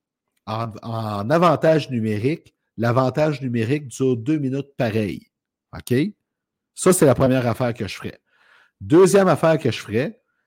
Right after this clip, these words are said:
t'es en avanta-, en désavantage numérique, tu te défends, j'interdirais les dégagements. Là, t'en aurais du hockey excitant, puis des,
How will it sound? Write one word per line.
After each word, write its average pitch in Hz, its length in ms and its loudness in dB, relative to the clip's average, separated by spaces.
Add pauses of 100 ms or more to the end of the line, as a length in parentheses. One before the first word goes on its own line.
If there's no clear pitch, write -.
(180)
t'es 147 140 4
en 156 120 2
avanta-, 143 480 2
en 131 140 0
désavantage 139 840 2
numérique, 113 420 -4
tu - 160 -16
te 98 100 -16
défends, 139 420 0 (360)
j'interdirais 135 880 0
les 127 160 -2
dégagements. 98 600 -4 (1600)
Là, 147 180 0
t'en 135 240 2
aurais 113 260 2
du 98 100 -6
hockey 104 380 0
excitant, 131 560 -8
puis 113 140 -12
des, 107 260 -4